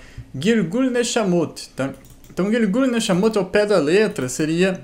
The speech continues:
o giro das almas, né? Pra ficar mais bonito, você pode traduzir como, é, transmigração das almas, né? Mas a tradução correta aqui mesmo seria reencarnação,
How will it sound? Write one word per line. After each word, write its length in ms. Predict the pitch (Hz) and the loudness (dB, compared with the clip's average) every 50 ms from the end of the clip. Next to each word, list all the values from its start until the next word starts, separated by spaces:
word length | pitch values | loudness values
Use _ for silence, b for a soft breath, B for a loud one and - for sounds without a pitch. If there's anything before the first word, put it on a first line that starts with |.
| - - - | -14 -10 -6
o 120 | 160 170 | -6 -4
giro 440 | 143 123 123 143 190 226 254 240 214 | -4 -4 -2 0 2 2 2 0 0
das 260 | 180 185 175 139 131 | 0 0 0 0 0
almas, 680 | 123 123 143 165 175 170 143 123 117 113 - - - - | 0 2 2 4 2 2 0 -2 -6 -10 -12 -14 -14 -10
né? 240 | 113 127 135 170 180 - - - _ - - - _ _ _ - - - - - B B B B B B B B B B B - | -6 -6 -6 -6 -6 -10 -20 -20 _ -20 -20 -20 _ _ _ -20 -20 -20 -20 -20 B B B B B B B B B B B -6
Pra 180 | - 165 208 226 | 0 2 2 2
ficar 200 | 220 - 220 202 | 2 0 -2 0
mais 180 | 196 196 180 170 | 0 0 -2 -2
bonito, 420 | 165 165 147 147 180 226 226 175 | -4 -4 -2 0 0 0 0 -2
você 160 | - - 190 | -2 -4 -4
pode 260 | 185 - 185 180 180 | -4 0 0 0 0
traduzir 480 | 175 - 185 180 165 160 143 175 190 185 | 0 -2 -2 -2 -4 -4 -6 -6 -6 -6
como, 460 | - 202 190 190 190 190 190 185 - - | -4 -4 -2 -2 -2 -2 -2 -4 -6 -8
é, 260 | - 127 139 139 139 135 | -6 -2 0 0 0 -2
transmigração 1000 | 135 - 170 202 226 220 220 220 214 196 196 196 185 175 - - - 185 202 214 | -2 -2 -2 -2 -2 0 -2 -2 -2 0 0 0 0 0 -2 -2 -2 -2 0 0
das 240 | 202 196 175 147 | 0 0 0 0
almas, 600 | 156 151 151 151 147 123 117 110 107 - - - - | 0 2 2 2 2 0 -4 -6 -8 -10 -14 -14 -10
né? 280 | 123 120 131 151 175 180 B B B B B B B B B B B B - | -8 -6 -4 -4 -6 -8 B B B B B B B B B B B B -12
Mas 880 | - 131 131 135 135 131 127 127 131 151 202 247 233 190 - - - - | -8 -6 -6 -4 -4 -4 -4 -2 0 2 2 2 2 2 0 -2 -4 -4
a 80 | 147 143 | -6 -4
tradução 520 | - 156 170 170 165 - - 180 170 175 | 0 0 0 0 -2 -4 -4 -2 -2 -2
correta 440 | 175 180 160 143 160 165 160 160 156 | -2 -2 -2 0 0 0 0 -2 -4
aqui 180 | 135 - 165 | -6 -6 -6
mesmo 420 | 147 139 156 180 214 220 185 175 147 | -4 -2 0 2 2 2 2 0 -2
seria 440 | - - - 175 160 165 175 180 175 | -4 -4 -2 -2 -2 0 0 0 0
reencarnação, 1120 | 139 123 107 107 151 202 226 254 254 233 - 240 233 240 233 - - - 147 120 113 117 | -2 -4 -6 -4 -2 0 0 0 0 0 -2 -2 -2 -2 -4 -6 -4 -2 -4 -4 -4 -8